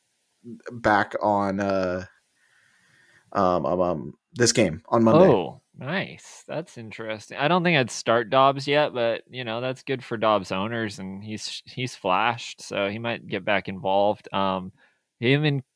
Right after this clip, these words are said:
Speaker 2: I don't think him and Christian Watson have really played all that much together, so that'll be
Speaker 1: No, I'm
Speaker 2: interesting to
Speaker 1: actually
Speaker 2: see how that goes with Lazard also healthy.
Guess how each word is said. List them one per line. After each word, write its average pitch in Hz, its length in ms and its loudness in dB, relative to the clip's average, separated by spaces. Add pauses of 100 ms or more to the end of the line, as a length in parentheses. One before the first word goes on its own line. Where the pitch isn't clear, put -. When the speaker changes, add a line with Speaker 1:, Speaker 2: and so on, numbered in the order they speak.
(120)
Speaker 2:
I 120 100 2
don't 156 140 -2
think 131 180 -4
him 120 200 -2
and 113 140 -8
Christian 117 380 -4
Watson 104 400 4
have 95 100 -2
really 98 280 2
played 104 380 2
all 95 200 6
that 92 160 0
much 98 280 -2
together, 92 540 0
so 95 320 0
that'll 98 260 2
be 107 220 4
Speaker 1:
No, 107 140 6
I'm 98 80 2
Speaker 2:
interesting 101 420 2
to 92 120 2
Speaker 1:
actually 90 80 0
Speaker 2:
see 95 360 -2
how 95 220 2
that 95 280 0
goes 98 380 0
with 101 200 -4
Lazard 95 500 0
also 92 480 -2
healthy. 87 500 -4